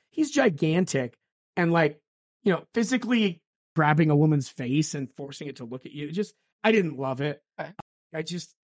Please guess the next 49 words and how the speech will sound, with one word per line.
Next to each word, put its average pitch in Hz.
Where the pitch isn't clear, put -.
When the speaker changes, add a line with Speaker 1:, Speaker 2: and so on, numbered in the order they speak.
Speaker 1:
certainly 190
would 135
make, 135
it 147
made 196
me 139
uncomfortable, 127
and 123
I'm 147
a -
dude 123
reading 127
a 214
piece -
of 233
Speaker 2:
<laughs> -
Speaker 1:
paper. -
And 233
then 254
the 247
other 269
one, 240
I, 196
there 185
is 233
no 160
argument. 143
Kissing 214
Murph 175
was 156
Speaker 2:
Was 220
weird. 247
Speaker 1:
entirely, 156
it 135
was, 202
no, 247
it -
was 320
inappropriate. 202
It 202
was, 180
it 220
was 190
bad. 180
It's 165
not, 180
if 247
it -
was 311